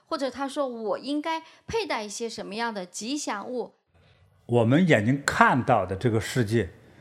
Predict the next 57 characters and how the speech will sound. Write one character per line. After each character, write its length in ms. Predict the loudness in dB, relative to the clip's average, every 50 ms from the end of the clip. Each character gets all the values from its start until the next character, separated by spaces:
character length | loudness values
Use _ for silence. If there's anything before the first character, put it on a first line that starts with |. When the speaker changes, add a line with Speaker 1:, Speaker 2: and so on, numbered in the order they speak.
| -20 -20 -20 _
Speaker 2:
仅 240 | 0 4 4 4 4
仅 240 | 4 4 4 4 2
是 340 | 0 2 2 2 2 2 -2 -12 _ -6
一 260 | -4 0 2 2 2 6
个 280 | 6 6 6 6 2
层 220 | -4 -4 -2 0 2
面 320 | 4 4 4 4 4 2
的 80 | 0 -2
世 240 | -4 -6 -8 -8
界。 200 | -4 -4 -6 -6 -6 -12 _ -20 _ -20 -20 -20 -20 _ _ -20 -20 -20 -20 -20 _ -20 _ _ _ _ _ _ _ _ _
我 200 | _ 2 2 2
个 140 | 6 4 6
人 160 | 6 6 6
以 120 | 4 4 4
为， 240 | 4 2 0 -2 -6 -14 -20 -20 -20 -20 _ _ _ _
至 160 | 4 4 4 6
少 160 | 6 4 4
还 160 | 6 6 6
有 140 | 6 6 4
三 380 | 2 2 4 6 6 6 6
个 120 | 4 4 2
世 220 | 2 2 0 0
界 180 | 2 2 2 2
以 160 | 0 -2 -6
上 300 | -8 0 2 2 2 2 -2 -12 -20 -20 -20 -10
的 100 | -10 -10
世 240 | -10 -10 -10 -10 -10
界， 220 | -6 -6 -8 -8 -8 -14 _ _ -20 -20 -20 _ _ _ _ _ _ _
共 220 | 2 4 4 4 2
同 160 | 2 2 4
的 120 | 4 4
使 200 | 2 0 0 0
用 200 | 2 2 2 4
着 100 | 4 4
我 100 | 4 4
们 180 | 2 0 0 0
人 180 | 0 2 2
类 100 | 4 4
的 100 | 4 2
世 200 | 0 0 -4 -6
界， 240 | -2 -2 -2 -2 -2 -6 -16 -20 -20 -20 -20 -20 -20 -20 -20 -18 4
但 140 | 6 6 8
是 140 | 8 4 2
他 180 | 4 4 4
们 120 | 4 4 2
看 200 | 4 4 4 6
得 80 | 6
见 260 | 4 6 4 4 4 4
我 120 | 2 0
们， 140 | 2 2 2
我 140 | 2 0 0
们 140 | -2 -4
看 200 | -4 0 0 0
不 60 | 2 2
见 160 | 2 0 0 -2
他 200 | -2 -2 -2 -2
们。 140 | -2 -8